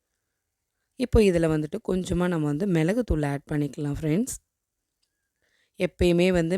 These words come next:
மிளகை வந்துட்டு கடைசியா ஆட் பண்ணுங்க. ஏன்னா அப்பதான் அந்த ஃப்ளேவரும் சரி, அந்த கசப்பு தன்மையும் இல்லாம இருக்கும்.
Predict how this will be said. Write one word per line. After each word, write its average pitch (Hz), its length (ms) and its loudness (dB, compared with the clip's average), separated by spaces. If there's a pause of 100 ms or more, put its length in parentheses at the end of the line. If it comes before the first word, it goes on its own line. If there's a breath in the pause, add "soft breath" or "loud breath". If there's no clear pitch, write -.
மிளகை 165 360 0
வந்துட்டு 160 360 -4
கடைசியா 156 560 2
ஆட் 151 120 -6 (100)
பண்ணுங்க. 147 280 -2 (1800)
ஏன்னா 165 220 0
அப்பதான் 165 300 2
அந்த 165 140 -4
ஃப்ளேவரும் 165 560 0
சரி, 160 260 -2 (800)
அந்த 170 220 -2
கசப்பு - 400 2
தன்மையும் 165 400 -4
இல்லாம 151 340 -2 (100)
இருக்கும். 143 320 -10